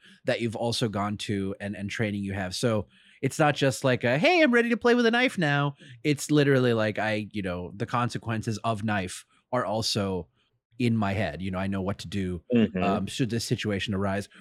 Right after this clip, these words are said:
Speaker 1: which is, um, I think a lot of prep that people who are like, "Yeah, knife play," and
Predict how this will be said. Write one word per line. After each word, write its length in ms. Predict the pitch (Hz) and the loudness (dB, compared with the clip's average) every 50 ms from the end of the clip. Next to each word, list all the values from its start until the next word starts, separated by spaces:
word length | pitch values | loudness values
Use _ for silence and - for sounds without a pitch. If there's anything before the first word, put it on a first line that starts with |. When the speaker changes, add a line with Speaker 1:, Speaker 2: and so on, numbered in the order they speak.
| - | -2
Speaker 1:
which 220 | - 143 143 139 143 | 0 0 2 4 4
is, 180 | 131 123 117 | 4 4 2
um, 420 | 123 113 113 113 107 101 95 92 87 - _ _ _ _ _ _ _ _ _ _ _ _ _ _ _ _ - | 0 -2 -2 -2 -2 -2 -4 -6 -8 -10 _ _ _ _ _ _ _ _ _ _ _ _ _ _ _ _ 2
I 100 | 135 139 | 2 4
think 280 | 139 - 170 160 151 147 | 4 6 4 4 6 6
a 60 | 156 | 4
lot 280 | 151 139 135 135 131 127 | 6 6 6 6 6 4
of 180 | 120 - _ - | 2 0 _ -4
prep 420 | - - 147 139 127 - - _ _ _ _ _ _ _ _ _ _ - | 2 4 4 4 4 2 -2 _ _ _ _ _ _ _ _ _ _ -6
that 440 | 110 113 113 110 107 107 101 - - _ _ _ _ _ _ _ _ _ _ _ _ _ _ _ _ _ _ _ _ _ _ _ _ | 0 2 2 4 4 2 2 -2 -6 _ _ _ _ _ _ _ _ _ _ _ _ _ _ _ _ _ _ _ _ _ _ _ _
people 280 | - 151 143 139 139 135 | 2 2 4 4 4 2
who 180 | 117 131 123 | 4 4 4
are 100 | 117 113 | 4 4
like, 320 | 117 110 104 98 92 - - _ | 4 2 2 0 -2 -6 -10 _
"Yeah, 340 | 139 143 147 127 107 90 82 101 | 0 2 4 4 4 2 0 -2
knife 320 | 113 131 139 139 - - | -2 0 0 0 0 -2
play," 300 | - 123 107 101 95 92 | -2 -2 0 0 0 0
and 180 | 104 143 156 | 2 2 2